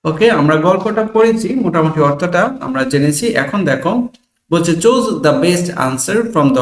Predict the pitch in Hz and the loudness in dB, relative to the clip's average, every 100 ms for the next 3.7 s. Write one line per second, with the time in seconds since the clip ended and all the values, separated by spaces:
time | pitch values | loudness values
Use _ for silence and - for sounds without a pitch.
0 | 123 123 120 123 117 117 113 - _ _ | 0 -2 -2 -2 -2 -4 -6 -10 _ _
1 | _ _ _ - - 214 175 151 160 165 | _ _ _ -8 -2 0 2 2 4 2
2 | 180 208 220 - 143 - 180 185 240 196 | 0 0 -2 0 -2 -2 -4 -4 -2 -2
3 | - 147 - 165 175 247 269 | -2 -4 -2 -2 0 -2 -4